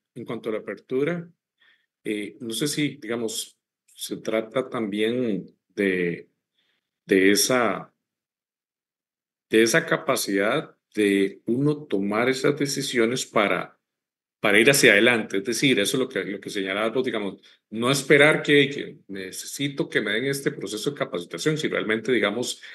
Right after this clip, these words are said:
ahora con tantas herramientas tecnológicas y con tanta evolución relacionada con contenidos, eh, gratuitos y abiertos al todo público, y que podemos aprovechar eso. Entonces,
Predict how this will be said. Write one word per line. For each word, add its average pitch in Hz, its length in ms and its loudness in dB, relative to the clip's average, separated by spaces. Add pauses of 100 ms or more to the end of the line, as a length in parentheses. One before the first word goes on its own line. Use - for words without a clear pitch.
(120)
ahora 120 360 4
con 98 220 -4
tantas 117 340 0
herramientas 135 520 0
tecnológicas 127 720 -2
y 98 40 -8
con 87 200 -8
tanta 101 300 -2
evolución 117 460 0
relacionada 98 480 -2
con 92 160 -12
contenidos, 107 920 -2 (140)
eh, 92 460 -2 (560)
gratuitos 185 720 2
y 95 40 4
abiertos 95 380 0
al 120 120 0
todo 127 300 0
público, 143 520 -2 (140)
y 143 100 0
que 107 120 -4
podemos 101 440 0
aprovechar 95 520 -2
eso. 143 200 4
Entonces, 143 460 2